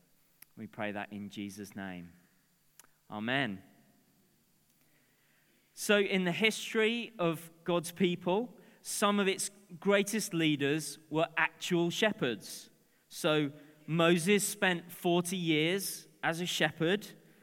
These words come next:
um, before he led the people out of slavery in G-, uh, in Egypt. Forty years, that's nearly an entire working life. I'm about halfway there,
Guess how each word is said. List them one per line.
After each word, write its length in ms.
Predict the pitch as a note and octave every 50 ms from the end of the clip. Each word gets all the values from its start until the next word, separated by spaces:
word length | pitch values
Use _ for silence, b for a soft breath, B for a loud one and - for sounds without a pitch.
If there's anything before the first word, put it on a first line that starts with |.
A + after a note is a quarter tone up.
| b b b b b b b -
um, 260 | C#3+ D3 D3 D3 D3+
before 400 | D3+ E3+ D#3+ - F#3 F3 E3+ F3
he 80 | F#3 F3
led 300 | E3+ E3+ E3 E3 E3 E3
the 60 | D#3+
people 420 | - - F3+ F3+ F3 - D#3+ D3+
out 160 | D#3 D3+ A2+
of 80 | C3+ -
slavery 800 | - - - D#3 D3 D3 D3+ D3 C3+ D3 D3 D3+ D#3 D3+ D#3 D3+ B B B B B B B
in 200 | - D#3 D#3 D#3
G-, 320 | D3+ - G3+ G#3 G3+ - -
uh, 200 | C#3+ D3+ D#3 D#3 - -
in 300 | D3 D3+ D3+ D#3 D3+ D3+
Egypt. 640 | F#3+ G#3 G#3+ F#3 D3 C#3 A#2 G#2 F#2+ - - - - b b b b b b b b b b b b b
Forty 600 | - - - - B3+ B3+ C4 C4 A#3+ - - B3+
years, 800 | B3 A3 A3 C4 C#4+ D4 D4 B3+ F#3+ D3+ C3 A#2+ - - - - - _
that's 240 | - G3 E3+ G3 -
nearly 340 | A3 A3+ A3+ A#3 A#3 A3 G#3+
an 80 | G#3 G#3
entire 880 | G#3 G3+ G3+ G3 - - - - G#3 G3+ G3+ G#3 G#3 G3+ G3+ G3+ G3 F#3+ B B B B B B B _
working 440 | F3 F#3 F#3 F#3 F#3 - G3 G3 G3
life. 400 | G3+ G#3+ A#3 A3 D#3 B2+ A#2+ -
I'm 160 | D3 D3 D#3
about 380 | D#3 D#3 E3+ D#3+ D3+ - - -
halfway 720 | - D3 D#3 E3 E3 - - E3+ E3+ E3+ E3+ F3 E3+ E3+ - - - - _ _ _ _ _ _
there, 380 | - E3 D#3 E3 F3+ F#3+ A3